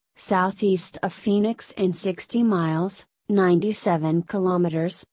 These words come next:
north of the U dot S dot Mexico border. Tucson is the thirty-third largest city and the fifty-eighth largest metropolitan area in the United States,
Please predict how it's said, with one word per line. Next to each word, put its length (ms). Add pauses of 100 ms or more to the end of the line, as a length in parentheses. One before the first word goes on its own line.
(120)
north 400
of 140
the 80
U 360
dot 360
S 240
dot 400
Mexico 600
border. 440 (420)
Tucson 540
is 200
the 120
thirty-third 800
largest 480
city 420
and 160
the 60
fifty-eighth 720
largest 580
metropolitan 960
area 580
in 120
the 80
United 500
States, 580